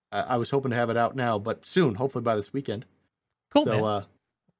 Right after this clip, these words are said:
Speaker 1: everyone can get a little more info from
Speaker 2: I'll
Speaker 1: my
Speaker 2: look forward to
Speaker 1: perspective, and then you'll get the, the inside perspective from Cardo. I'll be, I'll be watching that one, man.
Speaker 2: Yeah, it'll be a fun one. Well, thanks, man.
Speaker 1: Yeah.
Speaker 2: I hope you have a great,
Speaker 1: Yep.
Speaker 2: uh, great rest of your day, and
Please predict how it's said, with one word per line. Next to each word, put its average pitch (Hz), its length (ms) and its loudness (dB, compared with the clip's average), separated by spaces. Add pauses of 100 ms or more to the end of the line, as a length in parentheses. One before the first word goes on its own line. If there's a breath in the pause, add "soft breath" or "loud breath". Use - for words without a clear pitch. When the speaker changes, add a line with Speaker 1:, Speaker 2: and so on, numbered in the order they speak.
(120)
Speaker 1:
everyone 135 360 4
can 131 100 -14
get 135 140 2
a - 20 0
little 135 160 2
more 123 180 -2
info 151 380 -4 (840)
from 123 100 0
Speaker 2:
I'll 135 80 10
Speaker 1:
my 127 60 6
Speaker 2:
look 135 100 0
forward 135 200 6
to 143 60 6
Speaker 1:
perspective, 160 260 -2
and 123 140 2
then 123 240 0 (160)
you'll 131 220 4
get 131 260 -2
the, 131 420 -2
the 147 260 -6
inside 147 520 2
perspective 107 480 -8
from 107 120 -10
Cardo. 120 340 -2
I'll 101 120 -2
be, 110 260 -6
I'll 107 80 -8
be 117 100 -6
watching 113 340 -4
that 87 100 -4
one, 90 140 -8
man. 110 180 -10 (360)
Speaker 2:
Yeah, 131 120 4
it'll 123 120 2
be 127 80 4
a 117 40 -2
fun 110 240 0
one. 104 220 -14 (440)
Well, 147 80 2
thanks, 165 240 2
man. 151 220 4
Speaker 1:
Yeah. 156 60 -8 (360)
Speaker 2:
I 143 40 8
hope 147 80 6
you 160 60 8
have 147 80 6
a 151 40 2
great, 147 300 6
Speaker 1:
Yep. 196 80 6
Speaker 2:
uh, 131 400 8 (380)
great 139 100 2
rest 151 180 4
of - 40 -10
your 139 120 2
day, 131 360 6
and 123 440 0